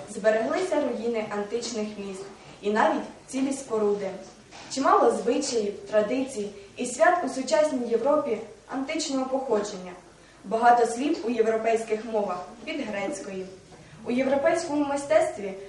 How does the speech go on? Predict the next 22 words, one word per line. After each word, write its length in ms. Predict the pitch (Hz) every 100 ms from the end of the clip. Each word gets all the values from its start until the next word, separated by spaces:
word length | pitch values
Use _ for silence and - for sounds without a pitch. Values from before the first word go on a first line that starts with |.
| -
ми 160 | 214
знаємо 400 | 226 359 349 285
багато 400 | 220 240 339 370
творів 380 | - - 277 240
живопису, 640 | - 196 208 247 214 - 190 - -
скульптури, 680 | - 214 208 - 240 226 185 - - 208
музики, 540 | 233 285 247 208 202 190 - -
художньої 540 | 254 320 359 294 240
літератури 720 | 220 220 214 214 214 277 226 - 214
на 100 | 214
сюжету 580 | 214 233 311 330 247 214
з 60 |
грецької 500 | 220 269 320 339 262
міфології. 720 | 240 233 226 214 202 202 190 185 - - - - -
Закони 460 | 190 226 262 254 233
краси, 400 | 254 240 240 302 330 - - -
відкриті 500 | 233 - 262 247 226 -
античними 560 | 240 254 - 240 226
митцями, 680 | 220 226 220 - 214 190 185 - -
і 60 | 208
досі 340 | 247 349 - 220
вважаються 540 | 214 208 202 190 196